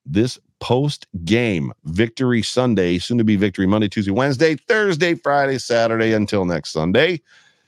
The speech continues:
here on the Overreaction Buffalo Sports Show. My name is Joe Miller. I'm the host of this year's show. This show is brought to you by the Market Dominator team.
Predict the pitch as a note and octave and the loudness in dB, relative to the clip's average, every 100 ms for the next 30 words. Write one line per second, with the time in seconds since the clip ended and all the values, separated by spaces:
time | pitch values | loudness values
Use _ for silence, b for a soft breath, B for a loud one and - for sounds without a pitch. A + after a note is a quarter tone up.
0 | b b b _ C3 C3+ A2+ A2+ A2 A2 | b b b _ 0 0 2 2 0 2
1 | A2+ G#2 G2+ G2+ G2+ - G2+ E2 F2 G#2+ | 2 2 2 2 0 0 -2 -2 0 0
2 | G#2 G2 F2+ - - C#3+ D#3 B2+ D#3 D3+ | 0 0 0 -4 -4 0 0 0 0 2
3 | D3+ E3+ F3+ D3+ G2+ - D3 D3 C3+ C3+ | 2 0 2 0 -2 0 2 2 2 2
4 | C#3 C#3+ C#3 - B2+ A#2 C3+ C3 B2+ B2 | 2 2 0 -2 -2 0 0 0 -2 -2
5 | - B2+ A2+ C3 B2+ C#3+ - C#3+ D3 A2+ | -2 -4 -2 -2 0 -2 -4 -2 0 0
6 | G#2+ F2+ E2 B2 A#2+ - B2+ A#2+ A#2 G#2+ | -2 -2 -2 -2 -2 -4 -2 0 0 0
7 | A#2 B2+ A2 - F2+ E2 A#2+ C3+ C#3 C3+ | -2 -2 -4 -8 -6 -2 0 0 -2 -2
8 | C3 - C#3+ C#3+ C#3+ | -4 -2 0 2 0